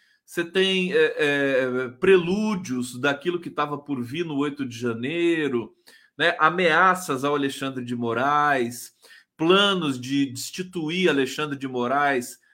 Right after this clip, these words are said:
é, é, Carmen Lúcia e, é, Lewandowski do T S E, tá certo?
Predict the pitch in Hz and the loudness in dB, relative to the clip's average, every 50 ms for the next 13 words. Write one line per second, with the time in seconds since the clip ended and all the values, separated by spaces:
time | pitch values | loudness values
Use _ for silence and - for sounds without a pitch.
0 | _ _ _ 135 131 131 131 - 127 127 127 - 143 139 135 135 135 127 123 120 | _ _ _ 0 0 2 2 0 -2 -4 0 0 0 0 2 0 -2 -2 -2 0
1 | 131 143 156 151 139 - - - 123 117 110 104 - _ _ _ _ _ _ _ | 0 0 0 -2 -4 -6 -6 -4 -2 -2 -2 -4 -8 _ _ _ _ _ _ _
2 | _ 139 139 143 156 165 165 170 165 165 - _ 135 131 131 131 127 127 127 123 | _ -4 -4 -2 -2 -2 -4 -4 -6 -8 -8 _ -4 -2 0 0 0 2 2 2
3 | 123 117 120 - _ 135 123 135 147 147 139 139 139 127 123 120 131 143 147 143 | 0 -2 -4 -8 _ -4 0 2 2 2 2 0 0 0 0 0 2 4 4 4
4 | 135 135 - - - - 120 120 131 127 131 135 127 123 123 123 - - 120 117 | 4 2 -4 -10 -12 -10 -8 -6 -6 -4 -2 0 0 0 -2 -4 -6 -4 -4 -2
5 | 117 120 127 131 135 139 139 135 127 127 127 - _ _ _ _ _ _ _ _ | 0 0 0 0 -2 -2 -2 -2 -4 -4 -6 -12 _ _ _ _ _ _ _ _
6 | _ _ _ - 117 120 - - 139 143 151 143 - - - - | _ _ _ -8 -8 -8 -2 0 0 0 0 0 -4 -10 -20 -20